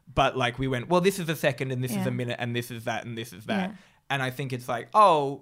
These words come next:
Speaker 1: people's idea of gender exists, but we've put a metric on
Speaker 2: But
Speaker 1: it.
Speaker 2: it's that. It's like, it's trying to understand people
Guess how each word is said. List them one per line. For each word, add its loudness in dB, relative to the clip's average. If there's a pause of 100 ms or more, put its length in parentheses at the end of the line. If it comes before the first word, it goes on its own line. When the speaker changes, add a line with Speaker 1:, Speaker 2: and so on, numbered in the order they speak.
Speaker 1:
people's -4
idea 0
of -2
gender -2
exists, -10
but -10
we've -6
put -4
a -8
metric -10
on -8
Speaker 2:
But -6
Speaker 1:
it. -4
Speaker 2:
it's -8
that. -4
It's -4
like, -8
it's -8
trying -4
to -6
understand -4
people -6